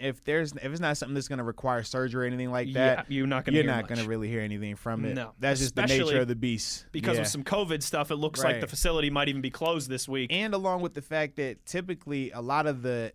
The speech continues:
Speaker 1: end of the year injury information would typically come out when you're cleaning out your locker, right? When you have that loss like they did,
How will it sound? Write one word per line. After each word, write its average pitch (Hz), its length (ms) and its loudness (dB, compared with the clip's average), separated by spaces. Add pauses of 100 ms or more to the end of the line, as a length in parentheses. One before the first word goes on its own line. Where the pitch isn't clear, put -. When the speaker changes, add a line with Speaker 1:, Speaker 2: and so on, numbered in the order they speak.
(160)
Speaker 1:
end 147 240 0
of 143 80 -2
the 135 100 -2
year 131 220 -2
injury 143 360 -4
information 135 640 -8 (240)
would 123 340 -6
typically 165 340 -2
come 139 240 -4
out 143 220 4
when 135 380 -2 (280)
you're 135 160 0
cleaning 147 240 0
out 131 140 0
your 135 80 -2
locker, 123 260 0
right? 127 140 0
When 123 140 0
you 139 140 2
have 143 400 4
that 131 180 4
loss 139 260 4
like 131 140 -2
they 131 100 0
did, 135 160 2